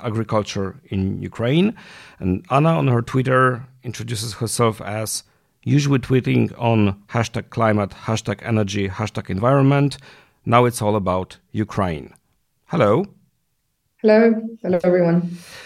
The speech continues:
Speaker 1: Uh, so now it's all about Ukraine, uh, not only due to the fact that Ecodia, uh, works in Ukraine, but also due to the fact, as I, as I understand, that,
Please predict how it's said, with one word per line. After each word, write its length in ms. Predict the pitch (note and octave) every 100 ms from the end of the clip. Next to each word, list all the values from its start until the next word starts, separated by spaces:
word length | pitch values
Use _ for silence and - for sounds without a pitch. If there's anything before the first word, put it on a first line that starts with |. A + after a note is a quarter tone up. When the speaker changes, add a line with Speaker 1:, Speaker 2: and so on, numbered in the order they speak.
| - - _ -
Speaker 1:
Uh, 600 | B2+ A#2+ A#2+ A#2+ A#2 A#2 _
so 400 | - - C#3 C3+ - _ _ _ _ _ _ _ -
now 220 | C#3+ D3
it's 160 | E3 D3+
all 140 | D3
about 400 | C3 B2+ C3 -
Ukraine, 680 | A#2+ C3 B2 A#2+ C3 D#3+ - -
uh, 380 | B2+ A#2 A2+ A2+
not 380 | A2+ A#2+ D#3
only 260 | C#3 B2+ A#2+
due 160 | A2 B2+
to 140 | B2
the 120 | A2
fact 380 | - A#2+ A#2 - -
that 240 | G#2+ -
Ecodia, 720 | B2+ - A2+ C3 C#3 A2 F#2 - _ -
uh, 500 | G#2 G2+ G2 G2 G2
works 440 | G#2 G#2 - - -
in 160 | A2 G#2+
Ukraine, 560 | G2+ G#2+ G#2+ A#2 A#2+
but 100 | G#2+
also 320 | A2 A2+ -
due 160 | G#2 A2
to 100 | A2
the 120 | G2+
fact, 280 | G2 A2 A2+
as 140 | G2+ G2
I, 280 | G#2 G#2+ - -
as 160 | G2 A2
I 80 |
understand, 640 | G#2+ G#2 - - G#2 A2+ -
that, 440 | G#2+ G#2 A2 -